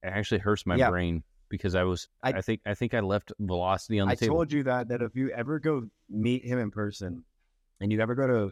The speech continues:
Speaker 2: to, um, Weck Method, if you ever go to the lab, what we call it the lab, if you ever go there, you have to walk out every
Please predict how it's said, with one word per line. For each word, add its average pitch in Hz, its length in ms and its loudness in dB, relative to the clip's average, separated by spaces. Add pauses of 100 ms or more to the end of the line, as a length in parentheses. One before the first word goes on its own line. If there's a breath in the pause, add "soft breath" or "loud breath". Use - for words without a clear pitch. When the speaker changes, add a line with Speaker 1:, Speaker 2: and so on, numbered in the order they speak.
Speaker 2:
to, 104 80 -4
um, 98 440 -2 (220)
Weck 113 220 0
Method, 107 380 -2
if 98 80 -6
you 113 60 2
ever 117 100 2
go 123 100 0
to 120 80 -2
the 107 140 0
lab, 98 360 0 (800)
what 107 160 -2
we 107 100 -2
call 113 140 0
it 98 60 -2
the 98 80 0
lab, 95 320 -2 (680)
if 98 120 -6
you 117 100 -2
ever 151 220 0
go 127 200 2
there, 87 300 -4 (800)
you 117 160 2
have 131 160 2
to 151 80 -6
walk 131 300 -4
out 113 160 2
every 98 320 -2